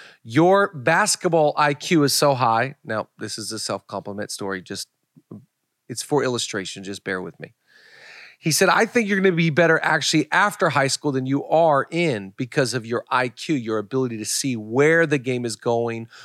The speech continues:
where people should be on the floor, where the ball should move. You have a high," he was saying, "you have a high basketball I Q." I think in whatever field you serve in,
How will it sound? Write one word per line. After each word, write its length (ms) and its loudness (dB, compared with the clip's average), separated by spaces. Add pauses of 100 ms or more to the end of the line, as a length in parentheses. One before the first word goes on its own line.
(120)
where 340 2
people 300 -4
should 220 -4
be 120 -2
on 120 0
the 80 -8
floor, 320 -4
where 200 2
the 120 0
ball 260 2
should 240 -6
move. 400 -10 (600)
You 80 -4
have 60 0
a 60 0
high," 300 0
he 140 -4
was 180 0
saying, 240 -2
"you 80 0
have 80 0
a 40 0
high 260 -2
basketball 580 -4
I 80 -2
Q." 260 -10
I 160 2
think 220 -6
in 160 -6
whatever 720 0
field 580 -2
you 220 -6
serve 480 0
in, 320 -10